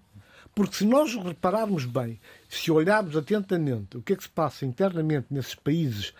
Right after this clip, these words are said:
que, por onde passa, eh, o narco, por onde ele circula,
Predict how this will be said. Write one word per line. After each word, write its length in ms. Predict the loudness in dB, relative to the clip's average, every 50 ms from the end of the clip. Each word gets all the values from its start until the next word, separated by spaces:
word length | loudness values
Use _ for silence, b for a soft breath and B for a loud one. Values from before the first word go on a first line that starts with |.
| B B B B B B _ -2
que, 160 | -2 -2 -2 _ _
por 160 | -2 2 4 4
onde 260 | 6 4 4 2 0
passa, 600 | 2 4 4 4 4 2 -2 -12 -8 -8 -8 -8 _ b b b b b
eh, 260 | -2 0 0 0 0
o 160 | 0 0 0 2
narco, 480 | 2 2 0 -2 -6 -8 -14 -14 -14 -14 _ _ _ _ _ b b b b b b -4
por 140 | 2 2 4
onde 180 | 4 4 2
ele 100 | 2 0
circula, 600 | 0 -2 -4 -4 -2 -2 0 0 0 0 -4 -8